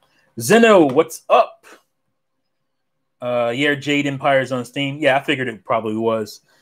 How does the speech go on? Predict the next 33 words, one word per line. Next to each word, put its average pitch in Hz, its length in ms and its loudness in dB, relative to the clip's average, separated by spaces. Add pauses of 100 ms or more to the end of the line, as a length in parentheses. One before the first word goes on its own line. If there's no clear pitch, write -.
(140)
It 110 60 -20
seems 120 240 -6
like 113 100 -2
the - 80 -10
type 113 220 -6
of 113 80 -12
game 110 220 -8
that 107 180 -10
would 113 160 -10
be 110 140 -8
there. 107 320 -6 (760)
Um, 104 540 -6 (180)
<clears throat> - 300 0
so, 104 400 -6 (1300)
but 127 440 0
like - 120 -12
I 135 80 2
said, 139 480 -2 (220)
I'd 160 640 -12
like 110 220 -10
to 117 80 -4
have 113 200 -6
that 113 160 -4
copy 143 440 -4
if 110 100 -8
I 107 80 -4
can, 120 260 -6
that 110 120 -4
original 113 340 -6
copy. 131 340 -10 (960)
All 127 120 2
right. 147 320 2 (160)
Well, 117 340 4